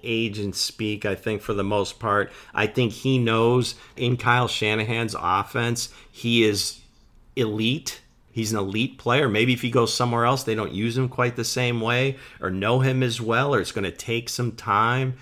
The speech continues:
Yeah, I think all's well that ends well. Just in my heart of hearts, you just couldn't see him playing for another team.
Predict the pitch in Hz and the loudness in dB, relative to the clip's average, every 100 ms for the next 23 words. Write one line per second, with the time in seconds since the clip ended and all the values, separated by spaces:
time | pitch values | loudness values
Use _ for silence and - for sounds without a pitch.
0 | - - - 147 143 113 127 123 120 117 | -16 -18 -4 0 0 0 -2 -2 -2 0
1 | 131 127 131 131 110 113 123 117 101 98 | 2 2 4 4 4 4 4 2 0 0
2 | 92 85 - 135 156 127 131 123 - 147 | -2 -2 -2 0 2 4 6 4 4 6
3 | 123 92 113 98 - 107 131 127 - 170 | 4 2 0 -2 -4 -4 -4 -4 0 0
4 | 104 - - 139 101 117 98 - - 117 | 2 -2 0 0 0 -2 -4 -6 -4 0
5 | 101 - 107 101 90 87 82 - - 78 | 2 2 0 -2 -4 -6 -8 -10 -10 -10
6 | - | -12